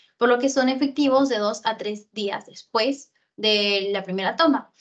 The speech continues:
Y aumentan este efecto antisecretor,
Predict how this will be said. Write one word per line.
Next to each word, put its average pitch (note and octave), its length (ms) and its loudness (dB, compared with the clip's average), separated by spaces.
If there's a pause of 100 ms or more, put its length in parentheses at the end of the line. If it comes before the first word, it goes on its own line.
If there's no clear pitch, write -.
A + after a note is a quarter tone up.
(220)
Y D#4 260 4
aumentan A#3 500 -2
este A#3+ 200 -14
efecto - 420 -12
antisecretor, C4 880 -2